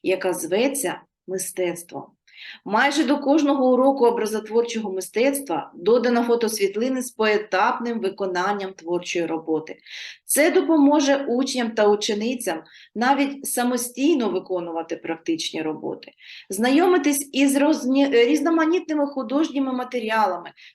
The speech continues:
техніками роботи з ними. Це і малювання свічкою з подальшим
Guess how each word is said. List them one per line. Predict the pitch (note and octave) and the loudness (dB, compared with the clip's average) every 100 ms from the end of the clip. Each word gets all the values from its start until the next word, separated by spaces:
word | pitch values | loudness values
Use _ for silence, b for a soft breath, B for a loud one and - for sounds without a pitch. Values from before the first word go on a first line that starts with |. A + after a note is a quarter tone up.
| _ | _
техніками | A3+ C4+ C#4 C4+ C4 C4 A#3+ | 0 2 0 0 0 0 0
роботи | G3+ G3 G#3 G#3+ | 0 0 -2 -4
з | G3+ F#3 | -8 -8
ними. | F3 E3 - _ _ B B _ | -8 -10 -16 _ _ B B _
Це | - D#4+ | -2 2
і | D#4+ | 4
малювання | D#4+ D#4 C4+ E4 E4 C#4 | 4 4 4 4 4 2
свічкою | A#3+ G#3 A#3 - - F3 | 0 -4 -4 -4 -2 -2
з | F3 | -2
подальшим | - G#3 A3+ A3+ A3 G#3 | -4 -2 2 2 0 -4